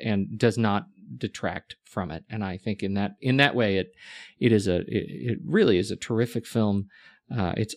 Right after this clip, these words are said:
artfully paced, and, uh, it, it doesn't oversell. And, and the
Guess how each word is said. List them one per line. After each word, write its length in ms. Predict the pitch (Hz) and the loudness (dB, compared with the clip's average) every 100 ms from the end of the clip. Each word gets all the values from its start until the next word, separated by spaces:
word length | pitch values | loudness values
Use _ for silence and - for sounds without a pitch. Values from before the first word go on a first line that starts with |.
| - | 2
artfully 460 | 131 - 131 110 | 4 2 0 0
paced, 500 | 101 113 101 98 - - | 2 0 2 0 -4 -6
and, 460 | 113 92 90 87 | -2 0 -2 -4
uh, 220 | 92 87 92 - | -4 -4 -6 -8
it, 160 | - 107 | -8 -6
it 180 | - 107 | -6 -2
doesn't 300 | 117 113 117 | 0 2 0
oversell. 800 | 104 101 98 - 101 92 92 - | 0 0 -2 0 2 2 2 0
And, 300 | 107 101 120 | 0 0 0
and 360 | - 135 135 135 - | 0 0 0 -4 2
the 240 | 151 143 | 4 4